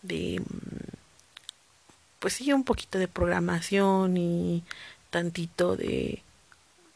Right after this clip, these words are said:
de estarle picando y, y pues nada que ver con, con lo que estoy estudiando ahorita yo en la carrera.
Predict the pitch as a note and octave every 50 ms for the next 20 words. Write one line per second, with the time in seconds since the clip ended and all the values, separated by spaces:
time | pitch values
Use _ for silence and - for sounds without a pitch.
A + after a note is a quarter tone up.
0 | _ _ _ _ _ _ _ _ _ _ _ _ _ - - F3+ F#3+ F#3 F3+ F3+
1 | F3 F3 E3+ - F3 F3+ F#3 F3+ F#3 F#3 - F3 E3+ - - F#3 F3+ F3+ F3+ F3
2 | F3 - - - F#3 F3+ - - F3 - - - - - - F#3 - - - _
3 | _ _ _ - - F3 - F3 F3 F3+ F3+ F3+ F#3 F#3 F#3 - F3+ F3 F3+ E3+
4 | E3+ - - F3 F3 E3+ - - - - - E3+ E3+ E3+ - E3+ E3 - F3+ E3+
5 | - - E3+ E3+ E3+ E3+ E3+ E3+ E3+ - - E3+ F3 F3 E3+ E3+ E3+ E3 E3 -
6 | - - - - G#3 G3+ F#3+ - -